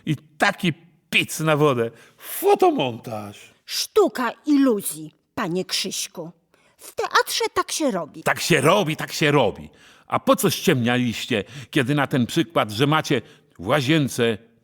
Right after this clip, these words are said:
Speaker 1: tygrysa? Poszedłem sobie, jak już wszyscy wyszli, za tą całą kurtynę sprawdzić, co tam jest. A tam ani łazienki, ani klatki, ani tygrysa nie było. Nawet kota, tylko pusta butelka po wodzie i szmata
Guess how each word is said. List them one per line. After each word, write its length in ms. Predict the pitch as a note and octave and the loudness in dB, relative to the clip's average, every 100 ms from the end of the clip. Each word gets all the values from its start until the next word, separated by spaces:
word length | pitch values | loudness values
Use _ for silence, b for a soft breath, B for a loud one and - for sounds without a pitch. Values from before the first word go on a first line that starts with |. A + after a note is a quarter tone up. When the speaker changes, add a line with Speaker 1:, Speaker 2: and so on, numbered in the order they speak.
| - | -6
Speaker 1:
tygrysa? 680 | C3+ A2+ A#2+ F#2+ - D#2+ E2+ b b b b b b | -4 0 0 -2 -6 -14 -20 b b b b b b
Poszedłem 500 | C3 A#2+ A3 C3+ A#2 | -6 0 2 2 -2
sobie, 400 | - G#2+ G2 C#3+ - b B2 | 0 -2 0 -6 -6 b -8
jak 180 | G#2+ | -6
już 180 | A#2+ - | -6 -4
wszyscy 380 | - G3+ - A2+ | -2 -2 -2 -2
wyszli, 340 | A2 D3 D#3 | -2 -4 -6
za 200 | A2+ A2+ - b b b - | -6 -8 -10 b b b -8
tą 200 | A2+ G#2 | -6 -4
całą 420 | - C3+ C3+ G2 | -4 -4 -2 -6
kurtynę 580 | - G2 F2+ D#3 C3+ G#2+ | -8 -12 -8 -4 -4 -4
sprawdzić, 480 | - B2 A2 G#2 - | -4 -4 -2 -6 -8
co 100 | G#2+ | -6
tam 260 | G2+ F2+ | -4 -4
jest. 300 | D2+ D2+ - _ _ _ | -6 -14 -20 _ _ _
A 120 | C#3 | -6
tam 200 | - F#2 - | -2 -4 -4
ani 260 | - F#3 E3+ | -2 0 0
łazienki, 640 | D3 B2+ C3+ B2 - G#2 - _ | -2 -4 -6 -6 -8 -12 -12 _
ani 260 | B2 F3 E3+ | -2 0 -2
klatki, 520 | D3 C3+ - - G#2 - | -2 -4 -6 -12 -10 -2
ani 260 | E3+ F3+ | 0 0
tygrysa 400 | D#3 C#3+ B2 G#2 | -2 -4 -4 -6
nie 140 | G2 F2+ | -10 -10
było. 320 | F#2 E2+ F2 b b b - | -12 -12 -16 b b b -2
Nawet 360 | E3 F3+ - - | 0 0 -4 -10
kota, 580 | - - - - F#2 F2+ b b | -2 0 0 -4 -6 -6 b b
tylko 300 | D3+ D3 C3+ | -2 0 -2
pusta 420 | - G3 - C#3 | 0 -2 0 -2
butelka 460 | D3+ - C#3 C3 | -2 -2 -2 -2
po 160 | A#2 B2+ | -4 -2
wodzie 340 | A#2+ C3+ C3+ - B B | 0 0 0 -4 B B
i 80 | D#3+ | -4
szmata 580 | - A#2 A#2+ - G#2 | -2 0 0 2 0